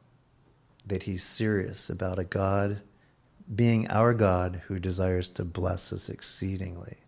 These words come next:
abundantly, beyond anything that we could ever hope, ever imagine. And so we open up in this chapter right now, beginning at verse nine, which is just about the area where we left off.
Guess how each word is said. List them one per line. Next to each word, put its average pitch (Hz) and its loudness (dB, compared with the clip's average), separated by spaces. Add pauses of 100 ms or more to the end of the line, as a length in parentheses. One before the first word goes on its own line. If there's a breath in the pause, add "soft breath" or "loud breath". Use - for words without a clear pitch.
(520 soft breath)
abundantly, 92 -4 (120)
beyond 92 -6
anything 98 -4 (600 soft breath)
that - -6
we 98 2
could 101 -4
ever 101 2
hope, 98 -6 (180)
ever 107 0
imagine. 104 -4 (1300 soft breath)
And 101 -4
so 107 6
we 107 6
open 117 4
up 113 2
in 107 2
this - -2
chapter 117 6
right 107 4
now, 110 6
beginning 104 4
at 92 -4
verse 101 4
nine, 101 0 (500)
which - -8
is 92 -8
just - -4
about 110 0
the 101 0
area 101 2
where 98 -4
we 98 -6
left 95 -6
off. 98 -8